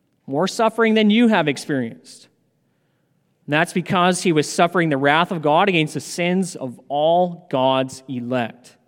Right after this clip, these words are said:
So no one has suffered as much as Jesus Christ. Christ then breathed his last and was buried in a tomb. And his disciples, they thought everything was over. They had given up all hope.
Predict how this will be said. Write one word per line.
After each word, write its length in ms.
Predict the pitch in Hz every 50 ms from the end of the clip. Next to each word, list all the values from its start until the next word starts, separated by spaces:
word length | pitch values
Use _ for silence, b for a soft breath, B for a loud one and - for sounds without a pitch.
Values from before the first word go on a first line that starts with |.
| _ _ _ _ _ _ _ _ _ _ _ _ _ _ _ _ _ _ _ _ _ _ _ _ _ _
So 120 | - 139
no 240 | 135 147 175 220 247
one 240 | 277 285 285 285 277
has 180 | 247 262 240 233
suffered 400 | - - 269 247 240 240 202 180
as 160 | 170 156 156
much 260 | 170 175 180 175 -
as 100 | 165 143
Jesus 380 | - 170 170 160 151 151 143 -
Christ. 580 | - 143 131 120 107 - - - - - - _ _ _ _ _ _ _ _ _ _ _ _ _ _ _ _ _ _ _ _ _ _ _ _ _ _ _ _ _ _ _ _ -
Christ 420 | - - 165 165 175 175 175 -
then 240 | - 175 165 170 165
breathed 300 | 151 160 165 175 175 160
his 180 | 160 151 156 160
last 380 | 160 156 165 170 175 170 -
and 60 | 170
was 140 | 160 151 135
buried 320 | - - 160 160 165 160 156
in 120 | 156 160
a 60 | 151
tomb. 460 | 156 - - 160 143 131 113 110 - - - _ _ _ _ _ _ _ _ _ _ _ _ _ _ _ _ _ _ _ _ _ _ _ _ _ _ _ _ _ _ -
And 120 | 170 147
his 140 | 156 143 135
disciples, 600 | - 135 - - 156 156 180 - 302 330 320 -
they 120 | 208 175
thought 260 | 170 - 170 156 156 156
everything 340 | 151 160 156 156 175 160
was 180 | 156 151 143 151
over. 380 | 151 156 185 208 277 330 359 330 - - -
They 100 | - 180
had 160 | 175 180 175
given 260 | 156 196 208 214 226 214
up 220 | 208 208 190 - -
all 280 | 180 196 220 226 214
hope. 400 | 185 214 240 269 247 175 - -